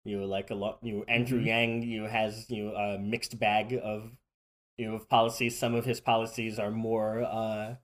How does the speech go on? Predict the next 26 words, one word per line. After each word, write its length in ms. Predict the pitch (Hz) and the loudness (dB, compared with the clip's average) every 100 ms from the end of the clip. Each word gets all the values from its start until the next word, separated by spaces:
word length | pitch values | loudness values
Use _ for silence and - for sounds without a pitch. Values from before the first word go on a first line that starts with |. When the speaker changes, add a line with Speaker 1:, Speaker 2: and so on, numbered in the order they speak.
| _ _ _ | _ _ _
Speaker 1:
progressive, 540 | 110 117 113 117 110 | -2 0 0 -2 -4
and 180 | 113 107 | -6 -8
some 220 | - 110 | -4 -4
of 60 | 107 | -4
his 120 | 101 | -10
policies 580 | - - 107 104 107 104 | -6 0 2 0 -6 -4
are 120 | 98 | -4
more, 500 | 107 110 107 104 104 113 | -2 -2 0 -2 -2 -4
uh, 400 | 101 104 104 104 - _ _ _ _ _ _ | -4 -2 -4 -8 -12 _ _ _ _ _ _
I 100 | 107 | -8
guess, 460 | 104 101 - - - _ - | -4 -4 -4 -10 -12 _ 0
centrist 460 | 123 123 113 - | 0 2 -4 -2
or 120 | 113 107 | -4 -2
conservative 680 | 110 104 113 110 110 107 | -4 -4 -4 -2 -2 -2
in 100 | 98 | -2
nature. 400 | 101 113 117 131 _ _ _ _ _ - | 0 0 -2 -4 _ _ _ _ _ -8
You 140 | 101 | -6
know, 100 | 85 85 _ _ _ _ - | -6 -14 _ _ _ _ -16
Speaker 2:
Mm-hmm. 240 | 117 131 156 - | -8 -4 -4 -4
Speaker 1:
uh, 520 | 107 107 104 98 95 92 | 0 2 4 2 2 0
yeah. 20 | - _ - | -10 _ -8
Speaker 2:
Yeah. 300 | 110 107 - - - _ - - _ - _ | 0 0 0 -10 -20 _ -20 -20 _ -20 _
Speaker 1:
You 80 | 107 | -8
know, 40 | 98 | 0
there's, 380 | 117 117 120 - _ - - | 2 0 -2 -12 _ -12 -2
there's 460 | 143 160 165 - | 4 4 4 -6